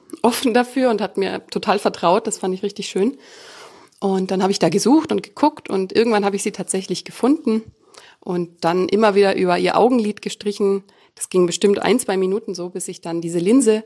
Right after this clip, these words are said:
nach vorne ins Auge schieben konnte und sie dann rausgenommen habe. Also sie war mir auch sehr dankbar und, ähm, ja, dann sind wir zusammen runtergelaufen, wieder ins Café und haben uns ein bisschen übers Augenlasern unterhalten.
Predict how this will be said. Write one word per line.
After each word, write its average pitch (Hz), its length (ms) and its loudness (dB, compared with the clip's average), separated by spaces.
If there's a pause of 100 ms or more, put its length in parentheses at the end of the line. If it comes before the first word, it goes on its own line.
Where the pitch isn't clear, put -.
(300)
nach 190 140 -4
vorne 196 300 4
ins 180 140 -2
Auge 196 320 -4
schieben 214 280 -4
konnte 196 440 -2 (320)
und 180 140 -2
sie 180 60 -2
dann 165 140 2
rausgenommen 156 640 0
habe. 160 140 -16 (840)
Also 170 140 -4
sie 165 120 -2
war 175 100 6
mir 185 120 4
auch 175 80 -2
sehr 175 160 -4
dankbar 190 500 0
und, 170 380 -6
ähm, 165 400 -6
ja, 156 120 -4
dann 160 140 -2
sind 165 80 -4
wir 175 80 -4
zusammen 170 300 0
runtergelaufen, 202 640 2
wieder 180 100 -4
ins 170 160 -8
Café 233 420 -2 (720)
und 185 360 -8
haben 175 240 0
uns 170 220 -2
ein 180 40 -2
bisschen 196 220 2
übers 160 280 2
Augenlasern 220 560 4
unterhalten. 190 640 -2